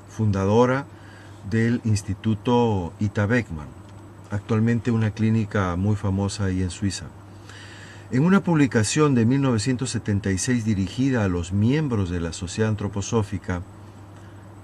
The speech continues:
que está reproducido, lo que Rudolf Steiner dijo a Ita Beckmann acerca de sus encarnaciones anteriores. El libro está escrito por Margaret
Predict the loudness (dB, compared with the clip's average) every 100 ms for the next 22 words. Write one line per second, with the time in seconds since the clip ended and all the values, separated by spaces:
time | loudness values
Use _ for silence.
0 | -8 -8 -2 -2 0 -2 0 0 0 2
1 | 4 4 2 -4 -14 -20 -20 -20 -20 -20
2 | -6 0 2 2 2 2 0 0 0 2
3 | 0 2 0 0 2 2 2 2 4 2
4 | 2 -4 -4 -4 -2 0 0 0 0 0
5 | -2 -6 -6 -4 -4 -2 -2 -2 -4 -2
6 | 0 -2 -2 0 0 0 -4 -8 -10 -16
7 | -20 -20 -20 -20 -20 -20 -20 -8 0 4
8 | 4 4 0 -2 -4 0 0 0 -2 -2
9 | 0 2 2 2 2 0